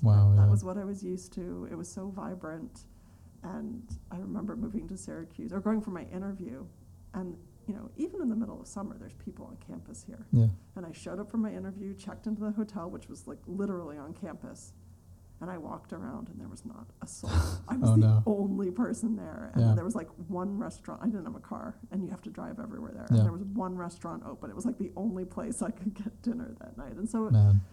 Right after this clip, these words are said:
Speaker 2: you know, it wasn't that I was, I was so excited about the job,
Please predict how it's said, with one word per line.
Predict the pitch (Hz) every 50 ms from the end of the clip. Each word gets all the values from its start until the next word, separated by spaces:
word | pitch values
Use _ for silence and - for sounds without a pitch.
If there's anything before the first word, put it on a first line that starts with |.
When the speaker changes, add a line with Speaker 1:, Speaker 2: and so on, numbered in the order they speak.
| - - - -
Speaker 2:
you | 339
know, | 330 285
it | 269 - 302 254
wasn't | 359 359 349 285
that | 240 156
I | 151
was, | 165 156 175 - - - - -
I | 208
was | 190 185 185
so | - - - - - 254 226 226 214
excited | 226 214 - - 208 180 180 190 185 202
about | - 160 160 -
the | - -
job, | - - - - - 214 226 -